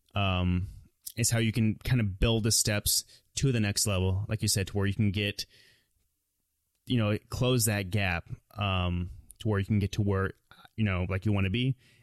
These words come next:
And like you, you mentioned, I'm <laughs> not where I wanna be. I haven't arrived, but I'm so much closer now even than I was a few weeks ago.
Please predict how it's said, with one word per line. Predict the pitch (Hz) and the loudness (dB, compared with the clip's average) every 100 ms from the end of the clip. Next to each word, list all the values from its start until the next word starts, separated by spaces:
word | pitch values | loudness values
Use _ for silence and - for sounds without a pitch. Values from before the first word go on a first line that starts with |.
| - | -4
And | 110 | -2
like | 113 | 2
you, | 113 - | 2 4
you | 120 | 4
mentioned, | 117 110 101 | 4 2 0
I'm | 82 104 123 | 2 4 4
<laughs> | - | 2
not | 127 | 2
where | 123 | 2
I | 113 | 4
wanna | 107 104 | 4 2
be. | 101 101 - | 2 2 0
I | 104 98 | -2 0
haven't | 101 104 | 0 0
arrived, | 101 95 92 92 90 - - - _ _ _ _ 117 - | 0 2 2 0 -2 -12 -20 -20 _ _ _ _ -8 -2
but | 101 98 92 _ _ _ _ _ _ - | 0 0 -2 _ _ _ _ _ _ -4
I'm | 117 117 | 2 2
so | - 123 | 4 2
much | 123 127 - | 2 0 -2
closer | - 117 110 110 | 0 2 2 2
now | 95 92 110 135 135 123 - _ 110 | 2 2 2 2 2 0 -2 _ -2
even | 123 113 | 0 2
than | 113 | 2
I | 104 | 2
was | 101 101 | 2 2
a | 101 | 0
few | 98 95 | 2 2
weeks | 92 - | 2 0
ago. | 87 82 82 | 0 2 0